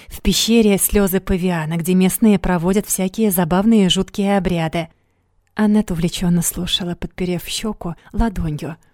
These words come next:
и смотрела на ночной город сквозь запотевшие стекла.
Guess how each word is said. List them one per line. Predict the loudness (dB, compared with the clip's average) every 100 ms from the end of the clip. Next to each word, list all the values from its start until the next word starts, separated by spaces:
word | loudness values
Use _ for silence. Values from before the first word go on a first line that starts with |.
| -6
и | -2
смотрела | 0 0 2 0 2 2
на | 2
ночной | 0 -2 -2 -2
город | 0 0 0 -4
сквозь | -6 -2 -2 -4
запотевшие | -4 -4 -2 -2 -2 -4 -6 -6
стекла. | -8 -6 -8 -8 -8 -10